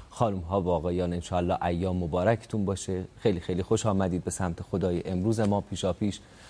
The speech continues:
فرارسیدن سال روز ولادت حضرت فاطمهٔ زهرا سلام الله علیها و روز زن رو به همهٔ زنان سرزمینمون،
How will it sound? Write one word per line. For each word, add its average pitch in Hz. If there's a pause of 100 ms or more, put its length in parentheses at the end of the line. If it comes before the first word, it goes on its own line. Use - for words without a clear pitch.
(300)
فرارسیدن 101
سال 87
روز 98 (1500)
ولادت 92
حضرت 85
فاطمهٔ 92
زهرا 90
سلام 87
الله 82
علیها 82
و 82
روز 90
زن 101
رو 90
به 80
همهٔ 98
زنان 87
سرزمینمون، 85